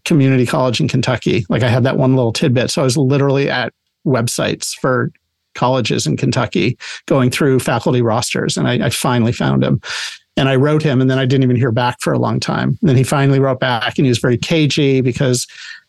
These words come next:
everyone was protective of Stanley. Even after Stanley's gone, just about everyone is still very protective of him and the fact that Stanley wouldn't have wanted any of them talking about anything.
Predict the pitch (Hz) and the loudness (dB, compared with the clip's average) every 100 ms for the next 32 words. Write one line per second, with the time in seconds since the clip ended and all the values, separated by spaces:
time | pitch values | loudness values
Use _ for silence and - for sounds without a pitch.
0 | _ - 208 196 156 139 139 - 123 135 | _ -2 2 2 2 2 0 -2 -2 -2
1 | 120 135 123 - 120 117 117 113 127 - | -2 -2 -2 -4 -2 0 0 -2 -2 0
2 | 147 151 139 143 - 131 120 117 - 123 | 2 2 0 -2 0 0 2 0 0 0
3 | 113 110 123 - 143 - 131 123 123 123 | 0 0 -2 0 -2 2 2 2 0 0
4 | 117 123 - 117 123 120 135 123 127 160 | 0 -2 0 0 2 0 -2 -2 -2 0
5 | 123 113 127 113 110 143 113 - 117 - | 0 2 2 2 2 0 -2 0 -2 -4
6 | _ _ _ _ _ _ _ _ _ - | _ _ _ _ _ _ _ _ _ -8
7 | - 123 123 113 117 113 123 117 117 127 | -2 2 2 2 2 2 2 0 0 2
8 | 147 117 113 127 117 - 120 117 120 123 | 2 2 0 -2 -2 0 0 2 2 0
9 | - 113 | 0 -2